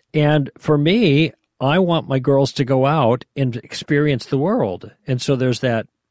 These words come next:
tension, dad's pushing girls out into the world, or sons, and, uh, and mom's trying to hold them in. And they need mom and dad for the best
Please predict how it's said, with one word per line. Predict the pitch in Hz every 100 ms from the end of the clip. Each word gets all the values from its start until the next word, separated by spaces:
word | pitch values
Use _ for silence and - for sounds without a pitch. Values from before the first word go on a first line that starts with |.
| _ -
tension, | - 165 190 - 104 98 - - - - _ _ _ _ _ -
dad's | 139 143 147 -
pushing | - 151 143 127
girls | 123 120 107
out | 135 165 117 139 - _
into | 147 151 135
the | 117
world, | 107 135 147 107 131 147 -
or | 123 120 117
sons, | - 104 95 135 - - - - -
and, | 127 127 131 123
uh, | 123 120 120 120 127
and | 135 120
mom's | 113 117 143 -
trying | 131 127 120
to |
hold | 110 127 110
them | 120
in. | 196 117 85
And | - 117 107 101
they | 120
need | 165 165 165 123 143 _ -
mom | 127 156 165
and | 185 196
dad | 127 92 98 98
for | - 101 104 - - _ -
the | 110
best | 107 110 104 -